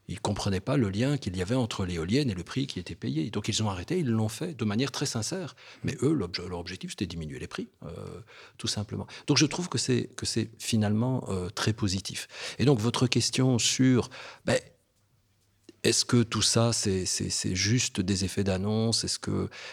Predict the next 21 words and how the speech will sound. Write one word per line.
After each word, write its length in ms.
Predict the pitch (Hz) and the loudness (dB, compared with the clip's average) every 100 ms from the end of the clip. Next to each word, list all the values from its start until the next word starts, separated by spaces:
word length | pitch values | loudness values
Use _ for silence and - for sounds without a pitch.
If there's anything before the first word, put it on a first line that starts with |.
| - | -6
est-ce 180 | 95 - | -2 -2
que 280 | - 98 92 | -2 -4 -2
ça 160 | - | -2
va 120 | 90 | -2
se 120 | 95 95 | -4 -4
stabiliser 560 | - 90 95 92 98 | -4 -2 -2 -2 -2
dans 160 | 90 92 | -2 -4
le 60 | |
temps ? 240 | 90 110 117 | -2 0 2
Est-ce 100 | 107 | 0
que 80 | 92 | -2
le 100 | 92 | -4
consommateur, 880 | 98 92 101 95 92 110 107 101 - - - - | -2 0 0 0 0 2 2 2 -4 -16 -18 -2
comment 200 | - 113 | 2 4
le 60 | 120 | 4
consommateur 500 | 95 - 95 - 98 | 2 2 0 0 0
peut-il, 300 | 98 - 95 | 0 0 0
euh, 340 | 92 - 95 | -2 -4 -6
peut-il 300 | - 104 104 | -2 0 0
s'y 140 | - | 0
retrouver ? 520 | 101 95 - 98 143 | -2 -4 -4 0 0